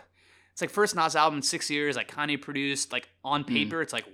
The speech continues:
Speaker 1: wow, like, I'm gonna be blown
Speaker 2: It's awesome.
Speaker 1: away, but
Speaker 2: Yeah.
Speaker 1: it's, um, you know, it, it's,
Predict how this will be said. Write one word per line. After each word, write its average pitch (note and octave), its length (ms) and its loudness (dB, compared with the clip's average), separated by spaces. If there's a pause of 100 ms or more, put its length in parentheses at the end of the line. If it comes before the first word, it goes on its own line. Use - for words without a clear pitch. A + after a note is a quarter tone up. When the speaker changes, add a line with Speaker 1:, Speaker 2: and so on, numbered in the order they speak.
(100)
Speaker 1:
wow, A#2 440 4
like, G#2 240 -8
I'm G#2+ 320 -8
gonna G#2+ 160 -12
be G2+ 120 -12
blown A2+ 160 -6
Speaker 2:
It's A#2+ 80 -8
awesome. G#2+ 340 -2
Speaker 1:
away, A#2+ 280 -4
but A2 280 -8
Speaker 2:
Yeah. G#2+ 340 0 (320)
Speaker 1:
it's, D3 240 0
um, C3+ 500 6
you G#3+ 100 2
know, F#3 140 8
it, F3+ 140 4
it's, F#3 260 2